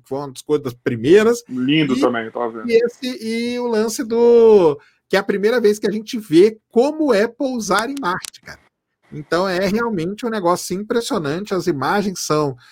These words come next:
Speaker 1: sensacionais. Até aquela primeira imagem lá, né, que chegou daquele jeito e
Speaker 2: Foi
Speaker 1: tal, a gente
Speaker 2: lindo.
Speaker 1: já sabia, né? A gente já sabia que era daquele jeito. E esse rover, ele é muito, muito importante, né, cara? Ele tem,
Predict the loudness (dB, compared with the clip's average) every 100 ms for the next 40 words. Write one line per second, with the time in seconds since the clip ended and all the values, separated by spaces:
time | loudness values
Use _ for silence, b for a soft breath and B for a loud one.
0 | b b b -2 0 0 0 0 2 2
1 | 0 -4 b b _ -6 0 2 2 2
2 | 2 2 2 2 2 0 0 0 -2 0
3 | 0 0 -4 -4 -4 0 2 4 2 0
4 | -2 -2 2 2 2 2 2 2 2 0
5 | -4 -12 -6 -6 -4 0 2 2 -4 -6
6 | -6 -4 -2 0 2 2 0 -4 2 2
7 | 2 -2 -14 _ b b b b b _
8 | -2 2 2 4 4 2 2 0 2 2
9 | 4 4 2 0 0 -2 -4 -2 -2 -2
10 | -8 -6 -4 -2 -2 -4 -4 -4 -4 -4
11 | -2 -2 -2